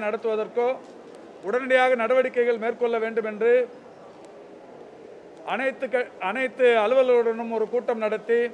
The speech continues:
தமிழக அரசின் தொழில்துறை அமைச்சர் முன்னாள் அமைச்சர் டி ஆர் பாலு போன்றவர்களை டெல்லிக்கு அனுப்பி அது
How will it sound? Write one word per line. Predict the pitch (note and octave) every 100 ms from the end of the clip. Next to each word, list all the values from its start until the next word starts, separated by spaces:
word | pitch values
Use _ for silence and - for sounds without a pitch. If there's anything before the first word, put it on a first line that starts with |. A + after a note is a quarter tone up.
| - - - - - - -
தமிழக | A3 C4 B3+
அரசின் | A#3+ A3 A#3+ A3 G#3+
தொழில்துறை | A#3 C4 B3 A3+ G#3+
அமைச்சர் | G#3+ G#3+ A3+ A#3 - - F3+
முன்னாள் | G#3 B3 B3 A#3
அமைச்சர் | A3+ - A3 -
டி | A3 A#3+
ஆர் | A#3+ G#3
பாலு | G#3+ A3 A3 G#3+ F#3+ - - -
போன்றவர்களை | A3 A3 A3 G#3+ A#3 A#3+ - - - - - -
டெல்லிக்கு | F3+ A#3+ B3 A#3 A3+
அனுப்பி | G#3 A#3 A3 A#3 A#3 A#3 -
அது | F3+